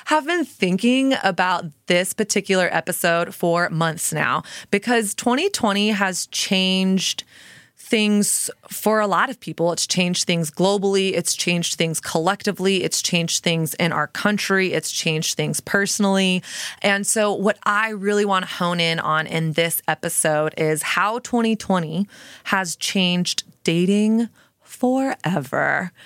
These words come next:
And let's just do a little memory lane of this year, right? Remember in January and February when we were like,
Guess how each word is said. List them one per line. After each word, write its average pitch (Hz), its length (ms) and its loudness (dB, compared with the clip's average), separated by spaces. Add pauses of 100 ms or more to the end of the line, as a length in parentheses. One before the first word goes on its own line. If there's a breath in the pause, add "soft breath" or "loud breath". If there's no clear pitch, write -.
(200 loud breath)
And 254 320 2
let's 320 300 -2
just 440 260 -2
do 392 100 2
a 381 180 4
little 359 260 2
memory 240 640 2
lane 185 320 2
of 165 140 -2
this 170 260 -2
year, 165 260 2
right? 165 380 2 (320 loud breath)
Remember 320 360 2
in 285 140 0
January 175 580 0
and 170 120 -4
February 165 680 0
when 165 220 -4
we 165 100 2
were 170 140 2
like, 160 260 -2